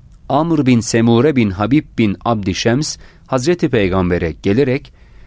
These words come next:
"Ey Allah'ın Resulü, ben falan kabilenin devesini çaldım,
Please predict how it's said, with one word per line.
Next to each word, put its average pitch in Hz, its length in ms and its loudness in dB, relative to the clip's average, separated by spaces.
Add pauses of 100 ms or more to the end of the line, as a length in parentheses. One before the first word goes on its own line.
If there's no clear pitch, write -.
(640)
"Ey 180 140 2
Allah'ın 101 460 0
Resulü, 85 440 -4 (420)
ben 143 300 -2 (140)
falan 151 380 0
kabilenin 120 680 2
devesini 131 460 2
çaldım, 85 400 -2